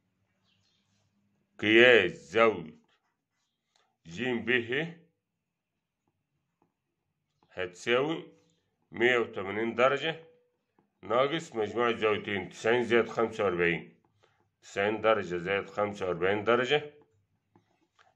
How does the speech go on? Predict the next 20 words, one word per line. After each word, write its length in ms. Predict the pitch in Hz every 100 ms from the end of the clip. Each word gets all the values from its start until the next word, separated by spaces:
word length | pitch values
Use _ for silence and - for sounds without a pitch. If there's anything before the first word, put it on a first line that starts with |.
| -
بتساوي، 840 | 90 101 - 127 143 160 170 - - _ -
هتطلع 480 | 92 127 123 123
خمسة 440 | 104 - 120 117 110
وأربعين 400 | 101 98 104 95
درجة. 340 | 90 69 - _ _ _ _ _ _ _ _ _ _ _ _ _ _ _ - _ _ _
طب 160 | 147 147
ج 160 | 151 202
ب 180 | 190
ه، 440 | 165 147 143 117 - _ _ _ -
ج 220 | 87 131
ب 160 | 135 131
ه 340 | 123 120 139 127
هي 160 | 127
نفسها 380 | 113 101 - 123 113
ج 180 | 95 127
ب 460 | 117 98 123 131 113
د 60 | 117 104 - - _ _ _ _ _ _ _
اللي 180 | 90 98
هو 100 | 110
عايزها. 460 | 98 104 101 -